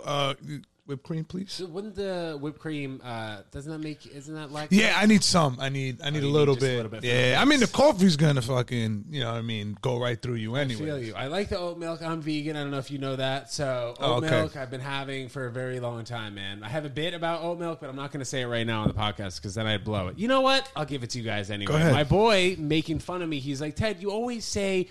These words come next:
Speaker 2: you're vegan, all right? You always
Speaker 1: Right.
Speaker 2: talk shit about people not being vegan, having cow's milk." And then he was like, "The other day,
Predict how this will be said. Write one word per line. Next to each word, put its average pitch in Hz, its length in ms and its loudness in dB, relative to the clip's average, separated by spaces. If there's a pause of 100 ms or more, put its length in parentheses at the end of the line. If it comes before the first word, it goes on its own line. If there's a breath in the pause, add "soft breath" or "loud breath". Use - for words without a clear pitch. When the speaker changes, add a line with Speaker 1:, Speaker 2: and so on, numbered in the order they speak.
(140 loud breath)
Speaker 2:
you're 151 140 6
vegan, 127 340 0
all 107 60 -4
right? 151 160 -2
You 160 80 -4
always 170 160 -2
Speaker 1:
Right. 101 60 -4
Speaker 2:
talk 175 140 -2
shit 170 160 -4
about 156 200 -2
people 151 280 -2
not 143 280 -4
being 139 180 -2
vegan, 131 320 0
having 120 320 -6
cow's 113 460 -2
milk." 92 340 -6 (380 soft breath)
And 135 160 -4
then 156 120 -2
he 147 120 -2
was 127 100 -2
like, 139 140 -4
"The 160 100 -2
other 202 220 2
day, 165 480 4